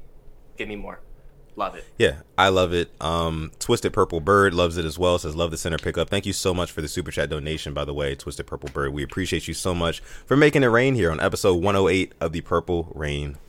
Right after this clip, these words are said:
Speaker 2: podcast. We appreciate you. Um, but yeah, man, I mean, everything you said was just spot on, a hundred percent. I mean,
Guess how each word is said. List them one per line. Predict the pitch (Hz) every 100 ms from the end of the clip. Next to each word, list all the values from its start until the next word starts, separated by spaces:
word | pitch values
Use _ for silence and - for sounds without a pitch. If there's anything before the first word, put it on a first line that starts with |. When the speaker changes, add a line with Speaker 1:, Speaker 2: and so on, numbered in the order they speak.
| -
Speaker 2:
podcast. | - 80 78 67 62
We | 67
appreciate | 60 82 78 67 -
you. | - - - - - - -
Um, | 85 87 87 85 - - - - - -
but | 110 101
yeah, | 95 90
man, | 82 82
I | 82
mean, | 87
everything | - 101 104 92
you | 90
said | - 85 85
was | 80 78
just | 82 78 - - -
spot | - - 101 98
on, | 85 82
a |
hundred | 80 95 85
percent. | 82 87 -
I |
mean, | 85 82